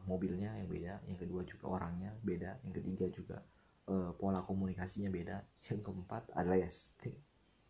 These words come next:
pola yang berbeda dari antara kita ya. Yang keempat adalah, eh, nama sekolahnya juga beda, guys. Jadi semua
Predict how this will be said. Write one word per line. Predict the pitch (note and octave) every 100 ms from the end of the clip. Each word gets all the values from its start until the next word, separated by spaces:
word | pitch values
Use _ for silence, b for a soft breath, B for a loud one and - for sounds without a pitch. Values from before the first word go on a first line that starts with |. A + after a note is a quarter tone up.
| _ _ -
pola | - F2
yang | F2 F2
berbeda | E2+ F2 E2
dari | E2 D#2+
antara | E2+ E2+ E2
kita | F#2 F#2
ya. | - - - - B B B -
Yang | D#2+
keempat | E2+ F2 E2+ G#2 F2+
adalah, | E2+ F#2+ A2 - B B B B _ -
eh, | G2 F#2 F2 F2 F2 - _ - _ _ _ -
nama | F2+ F#2+
sekolahnya | F#2+ F#2+ F#2+ A2 B2
juga | F2+
beda, | E2+ E2
guys. | D#2 - - -
Jadi | - C3 B2+ - _ -
semua | - G#2